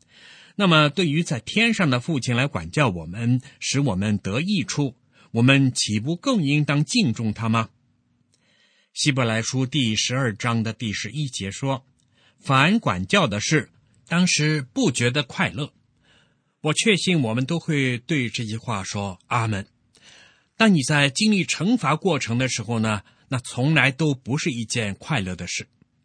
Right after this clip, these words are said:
我的意思是，你们当中有多少人是真正为了自己被惩罚而感到高兴呢？对我来说，我总是会有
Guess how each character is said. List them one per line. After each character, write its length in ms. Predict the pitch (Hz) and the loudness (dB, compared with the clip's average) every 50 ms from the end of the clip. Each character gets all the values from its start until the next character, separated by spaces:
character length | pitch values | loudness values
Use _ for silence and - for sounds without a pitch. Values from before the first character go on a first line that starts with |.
| _ _ _ _ _ _ _ _ _ | _ _ _ _ _ _ _ _ _
我 160 | - 170 180 | 0 2 2
的 80 | 202 214 | 2 2
意 100 | 208 202 | 2 0
思 160 | 170 - 180 | -2 -2 -4
是， 300 | 160 - 156 151 147 143 - _ _ _ _ _ | -2 0 0 0 0 0 -2 _ _ _ _ _
你 100 | 160 147 | 4 4
们 120 | 147 156 | 4 4
当 160 | 160 196 185 | 4 2 2
中 160 | 185 202 196 160 | 2 2 0 0
有 120 | 110 95 | -2 -4
多 340 | - - 180 214 269 277 247 | -4 -2 2 4 4 4 2
少 180 | - - 113 | 2 0 -2
人 220 | 104 107 117 127 131 | -2 0 0 -2 -2
是 160 | - 139 127 | -2 -4 -6
真 300 | 123 - 196 214 226 233 | -4 0 2 2 4 4
正 200 | - 196 165 151 | 2 0 -2 -2
为 80 | 151 151 | 0 0
了 120 | 143 139 | 0 -2
自 160 | - - 156 | -2 -4 -6
己 240 | 127 98 98 104 104 - - | -6 -4 -6 -6 -8 -2 2
被 180 | 185 165 139 | 2 2 2
惩 340 | 110 - - 135 160 226 269 | 2 -2 -2 2 4 4 4
罚 400 | - - 80 87 98 120 170 180 - - | 2 0 -4 -2 0 0 0 0 -2 -6
而 160 | - 127 131 127 | -4 -2 -2 -2
感 180 | - 90 82 | -2 -6 -8
到 80 | 82 92 | -10 -10
高 220 | - - 120 123 | -6 -4 -4 -4
兴 220 | 123 - 151 131 101 | -2 -2 -2 -2 -2
呢？ 100 | 107 - - _ _ _ _ _ _ _ _ _ _ _ _ _ _ _ _ _ _ | -4 -8 -12 _ _ _ _ _ _ _ _ _ _ _ _ _ _ _ _ _ _
对 140 | 269 240 202 | 0 2 2
我 180 | 147 127 120 | 2 2 2
来 160 | 117 131 147 | 2 2 0
说， 340 | 156 - 202 208 226 - - _ _ _ _ _ _ _ _ _ _ _ | 0 2 2 2 2 2 -2 _ _ _ _ _ _ _ _ _ _ _
我 160 | - 151 190 214 | 0 2 4 4
总 240 | - - 139 139 | 4 2 -2 -2
是 140 | - - 170 | 0 -2 -2
会 160 | 160 180 170 | 0 2 2
有 360 | 151 123 113 113 117 120 117 | 2 2 2 2 0 0 -4